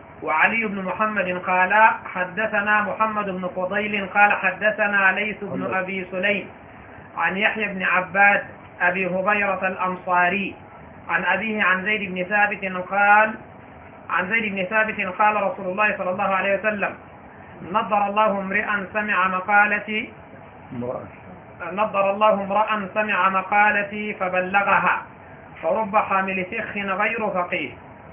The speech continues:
Speaker 1: ورب حامل فقه إلى من هو أفقه منه."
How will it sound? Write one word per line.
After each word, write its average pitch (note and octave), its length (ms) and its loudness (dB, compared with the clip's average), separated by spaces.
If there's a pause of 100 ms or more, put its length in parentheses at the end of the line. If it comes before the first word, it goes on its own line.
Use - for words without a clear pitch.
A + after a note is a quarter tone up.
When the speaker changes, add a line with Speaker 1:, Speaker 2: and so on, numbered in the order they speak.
(160)
Speaker 1:
ورب F#3+ 480 -2 (720)
حامل F#3 400 0
فقه A3 360 -6
إلى F#3+ 420 0
من F#3 180 -4
هو G3+ 200 -2
أفقه F#3 480 -2
منه." E3 340 -6